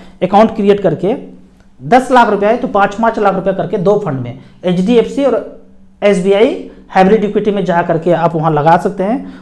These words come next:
और दोनों से तीन तीन हजार रुपया एचडब्ल्यूपी कर सकते हैं। अगला question है, राजू सर क्या पीएफ निकाल के म्यूचुअल फंड में झोंक देना चाहिए? बिल्कुल झोंक देना चाहिए। यदि आपके पास बारह साल, पन्द्रह साल से ऊपर का time हो, आप retire हो रहे हैं पाँच साल में,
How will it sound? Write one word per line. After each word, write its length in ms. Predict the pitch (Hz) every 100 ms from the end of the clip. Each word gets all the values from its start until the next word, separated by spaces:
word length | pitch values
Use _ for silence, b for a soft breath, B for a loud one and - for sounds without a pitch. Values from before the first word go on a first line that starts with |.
| -
और 80 | 190
दोनों 260 | 196 214 240
से 120 | 254
तीन 180 | 233 208
तीन 180 | 202 220
हजार 200 | 175 170
रुपया 240 | 165 - -
एचडब्ल्यूपी 500 | 180 175 175 165 170
कर 140 | 160
सकते 260 | - 120 117
हैं। 180 | 117 - - - - - _ - B B B
अगला 260 | 190 214 254
question 340 | 247 233 226
है, 60 | 226
राजू 240 | 220 226
सर 180 | 247 262
क्या 160 | 262 254
पीएफ 340 | 247 220 254
निकाल 260 | 247 233 226
के 140 | 220
म्यूचुअल 280 | 226 208 220
फंड 120 | 233 226
में 160 | 233
झोंक 220 | 170 220 220
देना 160 | 247
चाहिए? 260 | 240 269 294 B B B
बिल्कुल 400 | 175 247 254 349
झोंक 260 | 277 202 226
देना 220 | 196 196 190
चाहिए। 320 | 196 233 202
यदि 160 | 220 240
आपके 260 | 190 190
पास 160 | 214 214
बारह 260 | 175 175 185
साल, 180 | 185 185
पन्द्रह 300 | 180 165 170
साल 180 | 175 165
से 120 | 214
ऊपर 260 | 175 165 180
का 160 | 240 269 B B B -
time 260 | 240 226
हो, 120 | 160 - - -
आप 200 | 208 214
retire 280 | 196 214 202
हो 100 | 202
रहे 120 | 208
हैं 80 | 190
पाँच 160 | 202
साल 240 | 202 220 202
में, 300 | 214 233